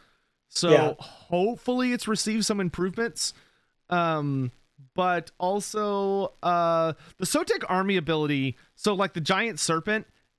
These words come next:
Speaker 1: it was pretty bad. Um, that being said, I think it'll be much better even without great changes in the new game because the sieges are gone.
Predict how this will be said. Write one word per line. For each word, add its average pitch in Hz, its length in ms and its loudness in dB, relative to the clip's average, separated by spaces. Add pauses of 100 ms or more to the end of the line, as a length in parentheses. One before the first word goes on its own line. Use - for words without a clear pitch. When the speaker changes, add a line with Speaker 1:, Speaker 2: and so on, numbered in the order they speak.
(140)
Speaker 1:
it 269 160 -4
was 285 200 0
pretty 262 200 -2
bad. 180 400 0 (200)
Um, 160 580 0 (200)
that 247 240 -2
being 254 280 0
said, 185 480 0
I 180 120 0
think 339 280 -2
it'll 349 160 0
be 240 180 0
much 214 320 0 (380)
better 208 640 0
even 196 280 0
without 170 460 0 (180)
great 190 300 -2
changes 220 540 0
in 190 80 0
the 180 80 2
new 185 360 0 (100)
game 220 400 -2 (300)
because 170 420 -2
the 156 120 -2
sieges 220 580 0
are 285 80 2
gone. 294 460 -2